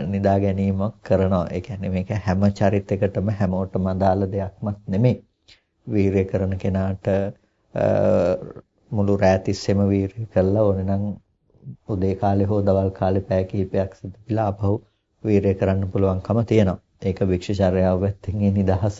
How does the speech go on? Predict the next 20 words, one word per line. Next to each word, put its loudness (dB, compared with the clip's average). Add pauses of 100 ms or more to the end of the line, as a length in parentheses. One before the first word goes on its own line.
තියෙන 0
නිසා. 0 (680)
හැබැයි 4
ගිහි -2 (240)
කෙනෙක් -2
හැටියට, 0 (800)
අ, -2 (260)
රක්ෂාවක් 0
කරන 0
රැකියාවක 2
නිරත 2
වෙන 2
කෙනෙක් -2
විදිහට 0
බොහොම 0
මහන්සියෙන් -2
ගෙදරට -4 (180)
හවස් -6
වෙලා -2
එන්නේ. -4